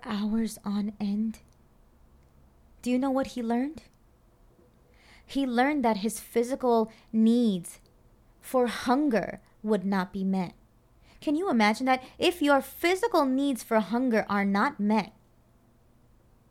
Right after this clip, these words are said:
for something, the most basic thing, hunger, if that is not met, do you even think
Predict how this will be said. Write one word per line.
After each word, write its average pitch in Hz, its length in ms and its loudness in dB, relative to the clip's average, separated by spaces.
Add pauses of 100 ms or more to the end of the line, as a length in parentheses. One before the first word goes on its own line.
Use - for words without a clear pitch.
(240)
for 269 200 2
something, 285 580 -2
the 262 80 4
most 233 480 0
basic 311 540 4
thing, 190 600 -2 (500)
hunger, 262 580 -2 (1300)
if 233 140 -2
that 233 180 -4
is 240 160 -4
not 226 180 0
met, 214 240 0 (240)
do 302 100 -6
you 359 220 -2
even 269 460 0 (640)
think - 580 -2